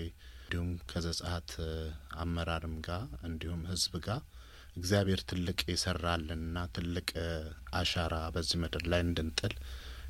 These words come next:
ያደረገን እግዚአብሔር፣ አ፣ በጣም አመሰግናለሁ። ይሄ ነገር ነው ትልቁን በዚህ ምድር ላይ እኔ አረኩትና ሰራሁት የምለው።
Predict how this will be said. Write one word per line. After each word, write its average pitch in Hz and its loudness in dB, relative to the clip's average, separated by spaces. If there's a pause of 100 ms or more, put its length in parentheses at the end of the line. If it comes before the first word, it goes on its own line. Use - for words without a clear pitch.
ያደረገን 82 8
እግዚአብሔር፣ 82 4 (240)
አ፣ 85 0 (160)
በጣም 80 2
አመሰግናለሁ። 87 4 (640)
ይሄ 95 10
ነገር 92 12
ነው 85 6
ትልቁን 82 4
በዚህ 82 4
ምድር 82 6
ላይ 80 4
እኔ 80 2 (320)
አረኩትና 82 8 (120)
ሰራሁት 78 4
የምለው። 78 2